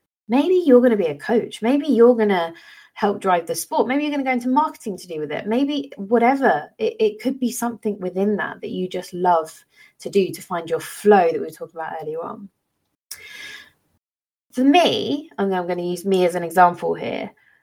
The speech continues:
it's simple what my purpose is, and I have figured it out now at the age of thirty. I'll be thirty-two next week. Well,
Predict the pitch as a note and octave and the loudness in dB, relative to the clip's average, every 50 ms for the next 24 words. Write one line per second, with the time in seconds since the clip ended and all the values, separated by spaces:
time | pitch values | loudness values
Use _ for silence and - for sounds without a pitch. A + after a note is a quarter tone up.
0 | _ _ _ _ _ _ B3 B3+ - - - - A#3+ A#3+ A3+ - G#3+ G3 F#3 E3+ | _ _ _ _ _ _ 4 4 4 2 2 4 4 4 4 4 2 0 0 0
1 | E3 E3 E3 E3 E3 D#3+ D#3 - E3 - - D#3 D#3+ D#3 F3 F3 F3 F3+ G3 F#3+ | 0 -2 -2 -2 -2 -4 -4 -4 -6 -4 -4 -2 -2 -2 -2 -2 0 0 0 -2
2 | F#3 - - - A3 G3+ G#3 G3 F#3+ - E3+ E3+ E3+ E3+ - - E3 D#3+ E3 D#3+ | -2 -4 4 6 6 8 8 6 4 4 4 4 2 2 0 -4 -6 -4 -4 -4
3 | D#3+ D#3 D#3 D#3 D3+ - E3+ E3 E3 E3 D#3+ D#3 - - E3+ E3+ E3 - - E3 | -6 -6 -8 -8 -8 -6 -6 -6 -6 -6 -8 -8 -4 -2 -2 -2 -2 -4 -10 -18
4 | D3+ - _ _ _ - A3+ A#3 C4 C4+ C#4+ C#4 C4+ C#4 - - A3 F3+ D#3 D3+ | -18 -20 _ _ _ -4 -2 -2 0 2 2 0 0 -2 -4 -6 -6 -6 -6 -8
5 | - D#3 D#3 - - - _ _ _ - F3 D3+ D3+ - | -8 -8 -8 -8 -12 -18 _ _ _ -8 -8 -8 -8 -12